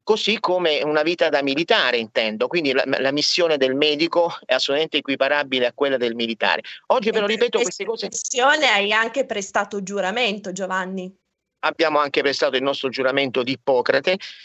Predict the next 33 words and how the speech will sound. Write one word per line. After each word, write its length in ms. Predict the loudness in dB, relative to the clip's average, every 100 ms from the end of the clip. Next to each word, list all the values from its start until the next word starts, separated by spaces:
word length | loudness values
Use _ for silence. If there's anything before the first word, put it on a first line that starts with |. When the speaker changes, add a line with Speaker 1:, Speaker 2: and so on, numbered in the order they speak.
| -20
Speaker 1:
eh, 300 | 0 2 2 0
sottolineando, 920 | 0 0 2 2 4 4 2 2 0
visto 260 | 0 0 0
che 100 | 0
me 100 | 0
ne 80 | 2
dai 200 | 2 0
spunto, 640 | -2 -2 -2 0 0 -2 -4 _ _
un 140 | -2 0
concetto 800 | 0 0 0 0 0 0 0 -6 _ _
che 220 | 0 0
può 200 | 2 0
introdursi, 560 | 0 0 0 -2 -4 -2
che 180 | -2
può 140 | 0 0
introdurre 480 | 2 0 0 2 0
al 120 | 2
meglio 300 | 2 2 0
anche 520 | 0 0 -2 -2 -10 _ _ _ -4
l-, 320 | -2 0 0
la, 200 | 0 0
la 280 | -2 -2 0
terminologia 600 | 0 0 0 0 0 0
di 120 | 0
missione. 520 | -2 -2 0 0 2 2
Noi 160 | 2
abbiamo 360 | 2 0 0 0
giurato, 640 | 0 0 2 2 0 -2 -8 -20 _ _
cara 280 | -2 0 0
Sara, 380 | 0 0 0 -2 -6 -20 _
per 180 | -2 0
un, 240 | 0 0 0 0 2
ehm, 1040 | 2 2 0 -2 -2 -4 -4 -4 -6 -10